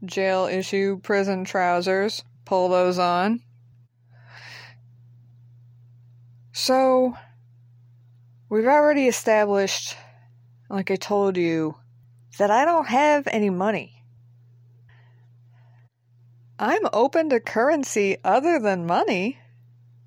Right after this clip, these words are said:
Look,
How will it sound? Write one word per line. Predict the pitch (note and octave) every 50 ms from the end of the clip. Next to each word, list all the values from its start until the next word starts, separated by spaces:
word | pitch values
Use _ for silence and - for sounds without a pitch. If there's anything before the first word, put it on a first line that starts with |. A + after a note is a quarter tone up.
| - - _ _ - - - _ _ _ _ - - - - - _ - _ - - - - - - _ - - - - - - - - - - - - - - - - - - - - - - - _ _ _ - - _ _ _ _ _ _ _ _ _ _ _ _ _ - - - _ _ _ _ - - - - - - - - - -
Look, | C4+ C4 A#3+ G#3 E3+ D#3+ -